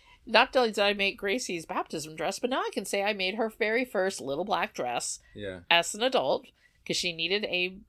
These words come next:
Speaker 1: she needed a black dress
Speaker 2: Yeah.
Speaker 1: for an event, and I was, you know.
Speaker 2: Like, why buy one? I can make one.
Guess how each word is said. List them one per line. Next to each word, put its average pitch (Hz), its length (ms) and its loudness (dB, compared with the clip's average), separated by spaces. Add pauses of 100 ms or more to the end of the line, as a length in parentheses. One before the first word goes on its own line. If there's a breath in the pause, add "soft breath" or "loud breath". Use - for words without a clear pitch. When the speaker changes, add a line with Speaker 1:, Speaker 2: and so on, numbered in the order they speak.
(380)
Speaker 1:
she - 160 -4
needed 175 280 -4
a 214 60 -2
black 160 320 -2
dress 151 360 0
Speaker 2:
Yeah. 92 120 -8 (300)
Speaker 1:
for 160 420 -4
an 165 160 -4
event, 156 560 -2
and 151 500 -6 (920)
I 156 160 2
was, 156 420 -8 (540 soft breath)
you 147 140 -10
know. - 340 -12 (260)
Speaker 2:
Like, 90 160 -16
why 131 200 -2
buy 190 240 -2
one? 110 220 -8
I 92 80 -10
can 131 180 -10
make 156 200 -12
one. 85 180 -14